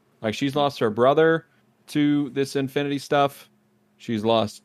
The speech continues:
the love of her life to this Infinity stuff, and she does not know what to do. And she is the most powerful thing in the universe. So I, I think it's really good, and it really teaches everyone that it,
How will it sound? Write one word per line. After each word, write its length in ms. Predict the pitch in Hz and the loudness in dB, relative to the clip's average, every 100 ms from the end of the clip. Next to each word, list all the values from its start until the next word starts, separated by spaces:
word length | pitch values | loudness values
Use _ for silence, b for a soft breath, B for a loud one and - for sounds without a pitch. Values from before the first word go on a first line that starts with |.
| - | -8
the 100 | 110 | -2
love 160 | 107 104 | 0 -2
of 40 | |
her 140 | 104 113 | -4 2
life 280 | 139 151 | 4 2
to 100 | - | 0
this 180 | 139 139 | -4 -4
Infinity 400 | 135 135 139 135 | -4 -4 -2 -4
stuff, 300 | 131 135 127 | 0 2 2
and 120 | 117 | -2
she 180 | 107 131 | -6 -6
does 220 | 123 123 | -4 -2
not 240 | 120 123 110 | -2 -2 0
know 140 | 117 | 0
what 220 | 113 113 | 2 -2
to 80 | - | -4
do. 260 | 107 127 110 | -2 0 0
And 180 | 110 107 | -2 -4
she 220 | 123 131 | -4 -4
is 160 | 120 | -4
the 160 | 107 123 | -2 0
most 300 | 123 113 - | 2 0 -2
powerful 540 | - 143 170 160 160 | 2 4 4 2 0
thing 280 | 139 156 139 | 2 2 2
in 120 | 131 | 0
the 100 | 127 | 0
universe. 720 | 127 127 113 120 - - - - _ _ _ _ _ _ | 0 0 0 -2 -4 -8 -16 -20 _ _ _ _ _ _
So 800 | - 131 117 113 110 107 104 110 _ _ _ _ _ - | -6 2 4 4 4 2 0 -4 _ _ _ _ _ -2
I, 120 | 120 - | 0 2
I 120 | 123 | 0
think 240 | 151 147 | 0 -2
it's 160 | 143 - | -2 0
really 240 | 135 147 135 | 2 2 2
good, 240 | 139 127 | 2 2
and 160 | 113 120 | 0 -2
it 40 | |
really 200 | 123 135 123 | 0 0 0
teaches 360 | 131 123 117 | -4 -8 -4
everyone 480 | 120 120 117 120 120 | -2 -2 -2 -4 -2
that 240 | 113 110 - | -4 -4 -6
it, 160 | 117 | -10